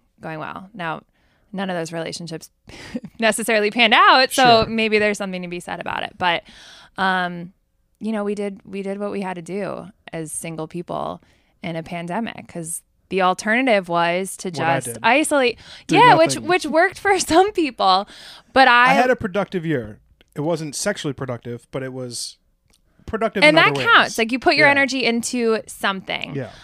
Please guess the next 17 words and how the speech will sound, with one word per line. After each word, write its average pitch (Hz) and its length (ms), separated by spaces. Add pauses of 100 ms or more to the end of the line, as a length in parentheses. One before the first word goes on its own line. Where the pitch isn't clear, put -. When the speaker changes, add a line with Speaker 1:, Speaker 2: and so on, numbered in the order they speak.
(200)
Speaker 1:
Um, 214 420 (100)
for 240 300
me, 262 420
I 214 140
think 220 220
because 214 240
I 208 60
was 202 160
finally 220 500
starting 196 300
to 196 60
feel 190 240
confident 196 520
enough 185 360
in 190 220
dating 233 600
Speaker 2:
Mm-hmm. 131 260